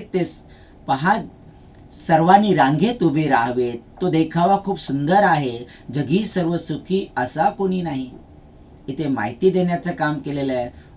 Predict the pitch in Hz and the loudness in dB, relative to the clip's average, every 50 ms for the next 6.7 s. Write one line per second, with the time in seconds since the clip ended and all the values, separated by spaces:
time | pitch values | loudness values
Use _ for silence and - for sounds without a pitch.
0 | - - 123 127 - - - 151 131 - - - 185 233 240 226 220 214 208 - | -10 -4 -4 -4 -4 -4 -8 -8 -8 -8 -6 -4 -2 0 0 0 0 0 -2 -2
1 | 185 160 160 160 160 156 147 139 139 135 131 135 127 131 131 - - - 156 123 | -2 -2 -2 0 0 0 0 0 0 -2 -4 -4 -4 -4 -6 -6 -6 -6 -6 -6
2 | - 147 135 - - 131 131 131 - 147 139 - - 135 127 143 160 175 180 220 | -4 -6 -6 -6 -6 -6 -6 -6 -6 -6 -6 -6 -6 -6 -4 -2 -2 -2 0 0
3 | 226 247 262 262 185 185 165 160 151 147 139 - 123 123 - 185 - - - - | 0 0 0 2 2 2 2 0 0 0 0 0 0 -2 -8 -10 -14 -16 -20 -20
4 | - - - - - 120 131 165 208 220 185 143 147 139 123 110 - - - 135 | -20 -20 -20 -16 -10 -6 -4 -4 -2 -2 -2 -4 -2 -2 -4 -4 -6 -6 -8 -8
5 | 120 113 113 - - - - - - - - - - - - - - 120 123 117 | -8 -8 -8 -10 -14 -20 -20 -20 -20 -20 -20 -20 -20 -20 -20 -16 -10 -8 -6 -4
6 | 123 120 131 139 175 196 190 - 127 95 82 - - - | -4 -2 -2 -2 -2 -4 -4 -6 -10 -10 -10 -12 -18 -20